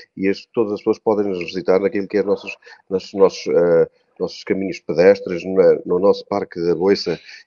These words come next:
e no nosso Laboratório de Rios, no, no próprio Rio Marnel, eh, portanto, eh,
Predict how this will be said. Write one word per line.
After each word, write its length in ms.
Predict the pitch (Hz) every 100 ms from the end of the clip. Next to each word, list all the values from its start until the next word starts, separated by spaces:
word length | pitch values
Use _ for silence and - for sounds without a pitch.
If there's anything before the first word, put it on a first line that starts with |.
| -
e 60 |
no 140 | 90 101
nosso 300 | 101 98 101
Laboratório 420 | 95 90 98 90
de 100 | 82
Rios, 400 | 76 95 104 85
no, 260 | 98 98 - - -
no 80 | -
próprio 320 | 110 113 101
Rio 240 | 92 117
Marnel, 600 | 107 95 87 98 107 107
eh, 100 | 104 - - _ -
portanto, 300 | 98 - -
eh, 440 | 98 95 95 92